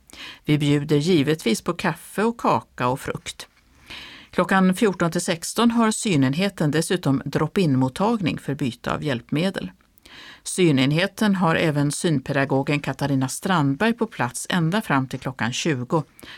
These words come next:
så det finns möjlighet att ställa frågor där med.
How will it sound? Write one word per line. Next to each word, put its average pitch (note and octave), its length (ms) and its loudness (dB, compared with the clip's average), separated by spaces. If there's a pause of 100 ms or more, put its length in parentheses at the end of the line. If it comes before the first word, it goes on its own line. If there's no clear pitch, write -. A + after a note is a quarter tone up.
så D#3+ 140 0
det D3+ 80 2
finns D3+ 280 -2
möjlighet D3 500 0
att C#3+ 120 -4
ställa C3+ 300 -2
frågor B2+ 380 -2
där A#2 260 -2
med. F#3+ 280 -2